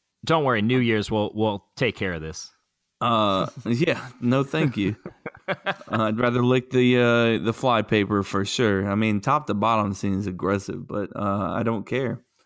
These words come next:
Speaker 2: It doesn't matter. Uh, it's just licking. Uh, it's not poop. Uh, so I,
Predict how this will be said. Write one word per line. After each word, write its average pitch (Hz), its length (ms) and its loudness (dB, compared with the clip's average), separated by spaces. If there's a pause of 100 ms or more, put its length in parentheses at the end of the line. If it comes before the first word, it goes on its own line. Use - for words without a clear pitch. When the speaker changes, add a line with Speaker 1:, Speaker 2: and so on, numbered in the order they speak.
(220)
Speaker 2:
It - 60 -20
doesn't 107 200 -4
matter. 98 360 -4 (360)
Uh, 104 140 0
it's 98 100 -4
just 110 180 -2
licking. 135 540 0 (480)
Uh, 101 540 -2 (460)
it's 107 240 -4
not 117 260 0
poop. 139 420 0 (240)
Uh, 107 380 2
so 104 480 0
I, - 120 -2